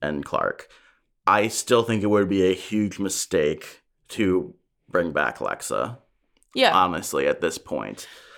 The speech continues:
Speaker 1: I think that
Speaker 2: <sighs> Yeah, I don't know.
Speaker 1: <sighs> I can see them doing it.
Speaker 2: Mm-hmm.
Speaker 1: And part of me wants to see it because I love Lexa. But I think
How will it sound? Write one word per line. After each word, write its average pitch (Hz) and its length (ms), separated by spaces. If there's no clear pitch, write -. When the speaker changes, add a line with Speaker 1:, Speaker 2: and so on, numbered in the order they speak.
Speaker 1:
I 107 140
think 120 320
that 113 260
Speaker 2:
<sighs> - 180
Yeah, 254 240
I 202 60
don't 214 200
know. 185 240
Speaker 1:
<sighs> - 180
I 127 160
can 139 240
see 165 400
them 196 300
doing 95 360
it. 92 340
Speaker 2:
Mm-hmm. 190 440
Speaker 1:
And 139 120
part 180 240
of 220 80
me 220 320
wants 85 340
to - 120
see - 220
it 110 160
because 104 200
I 117 100
love 127 220
Lexa. 78 540
But 117 300
I 120 120
think 190 300